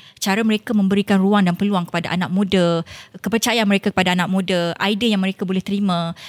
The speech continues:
dan juga, uh, ruang yang mereka sediakan untuk kita. Dan juga yang penting adalah disiplin parti dan serta prinsip parti,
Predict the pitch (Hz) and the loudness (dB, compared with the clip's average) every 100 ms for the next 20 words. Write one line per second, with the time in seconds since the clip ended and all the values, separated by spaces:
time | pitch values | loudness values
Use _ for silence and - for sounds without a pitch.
0 | - 190 190 208 254 247 240 - 175 180 | -6 -4 -2 -4 -2 -2 -2 -4 -4 -2
1 | 214 254 220 196 202 220 233 220 196 175 | 0 2 2 2 0 -2 -2 -4 -4 -4
2 | 175 - - 160 151 - - - 190 185 | -6 -8 -6 -6 -6 -12 -20 -6 -2 -2
3 | 202 285 254 208 190 269 180 185 196 - | -2 -2 -2 -2 -4 -2 -2 0 -2 -4
4 | 202 - 190 185 185 - 311 220 180 - | -6 -4 -4 -2 -4 -2 -2 0 0 0
5 | 202 - 196 - 214 - - 185 - 208 | -4 -2 -4 -2 -4 -4 -6 -6 -6 -4
6 | 160 | -4